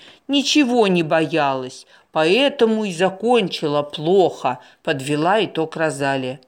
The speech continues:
"А что с ней случилось?" "Погналась за собакой, прыгнула за ней в реку и утонула. Железная. Но ты не бойся", добавила она, увидев испуганные глаза Маруси.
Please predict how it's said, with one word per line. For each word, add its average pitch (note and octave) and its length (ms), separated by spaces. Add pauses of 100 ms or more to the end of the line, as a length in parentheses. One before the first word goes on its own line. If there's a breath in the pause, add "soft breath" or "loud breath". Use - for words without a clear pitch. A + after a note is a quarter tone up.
(680 soft breath)
"А C#4+ 120
что E4+ 340
с D4+ 80
ней D4 180
случилось?" D4+ 840 (800)
"Погналась F3 680
за F#3+ 120
собакой, G3 920 (200 loud breath)
прыгнула C4 640
за B3 160
ней B3+ 220
в A#3 100
реку A#3 640 (160 loud breath)
и E3+ 140
утонула. F3 1200 (220)
Железная. F3+ 1200 (400)
Но C#4+ 220
ты D4 320
не A3+ 180
бойся", F#3 1040 (180)
добавила E3 680
она, F#3+ 420 (260 loud breath)
увидев A#3 480
испуганные B3 640
глаза A3+ 400
Маруси. G#3+ 760